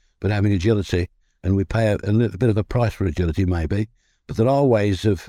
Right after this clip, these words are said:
of getting lean and agile to work together.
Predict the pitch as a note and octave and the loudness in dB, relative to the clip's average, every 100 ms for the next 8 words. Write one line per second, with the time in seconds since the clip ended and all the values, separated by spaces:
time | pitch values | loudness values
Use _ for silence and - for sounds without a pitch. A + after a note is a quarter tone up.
0 | - G2 - G#2 G2+ F#2+ G2+ G2 F#2+ F#2+ | -8 -4 -2 0 0 2 0 0 0 0
1 | F#2+ G2 F2 E2 F2+ F2+ E2 D#2+ E2 E2 | -2 -2 -2 -2 -2 -2 0 -2 0 -2
2 | A2+ | -4